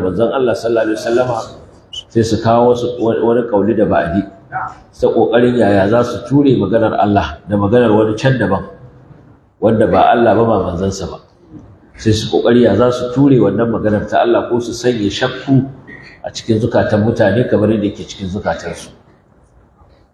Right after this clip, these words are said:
To, wannan fitina ce Ubangiji, wato, ta hanyar shaidan yake jefawa a cikin zukatan wasu.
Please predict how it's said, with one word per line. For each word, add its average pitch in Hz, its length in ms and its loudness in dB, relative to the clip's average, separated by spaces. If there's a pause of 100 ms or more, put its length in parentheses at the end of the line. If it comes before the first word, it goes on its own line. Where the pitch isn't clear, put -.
(120)
To, 98 100 2
wannan 131 160 2
fitina 139 460 2
ce 127 80 2
Ubangiji, 120 720 2 (480)
wato, 98 500 0 (180)
ta 123 140 0
hanyar 127 300 4
shaidan 127 400 0 (640)
yake 110 320 2
jefawa 120 680 2
a - 60 -4
cikin 95 240 -10
zukatan 90 420 -10
wasu. 87 240 -12